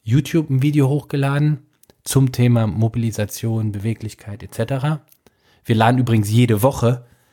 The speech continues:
Trainingsvideos auf YouTube hoch. Das heißt, wenn dich das interessiert, schau mal auf unseren Kanal Contigo World und dann findest du dort auch, ja, praktische Anregungen, sag ich jetzt mal.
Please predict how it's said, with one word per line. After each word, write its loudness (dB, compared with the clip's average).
Trainingsvideos 2
auf -4
YouTube -2
hoch. -4
Das -12
heißt, -4
wenn 0
dich -6
das -8
interessiert, -6
schau -2
mal 2
auf -6
unseren 0
Kanal 2
Contigo 0
World 0
und -6
dann -4
findest -6
du -4
dort -8
auch, -6
ja, -6
praktische -2
Anregungen, 2
sag -4
ich -4
jetzt -8
mal. -4